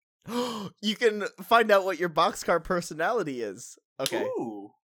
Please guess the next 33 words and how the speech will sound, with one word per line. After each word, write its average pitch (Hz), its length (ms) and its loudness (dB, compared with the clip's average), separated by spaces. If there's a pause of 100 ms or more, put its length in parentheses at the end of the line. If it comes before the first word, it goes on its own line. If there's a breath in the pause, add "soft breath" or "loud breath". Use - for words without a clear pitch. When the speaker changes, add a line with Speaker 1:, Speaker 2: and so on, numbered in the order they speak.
(280)
Speaker 1:
I 170 100 4
don't 196 180 2
give 180 160 0
a 180 60 0
shit. 175 320 2 (280)
I 175 140 4
know 196 160 4
we're 190 160 2
in 185 100 0
the 175 60 2
middle 175 260 2
of 165 60 0
a 160 60 -2
podcast, 160 640 2
but 170 100 0
I 165 80 2
need 180 120 -6
to 175 80 -4
find 160 260 0
out 151 260 2
which 156 260 -2
personality 147 640 -2
I 139 120 2
am 143 200 0 (120)
for 156 160 -4
a 143 60 -4
boxcar. 139 720 -2
Is 185 140 -2
this 214 140 2
bad 190 280 2
podcasting? 180 760 -2
Who 196 120 -6
knows? 147 440 -6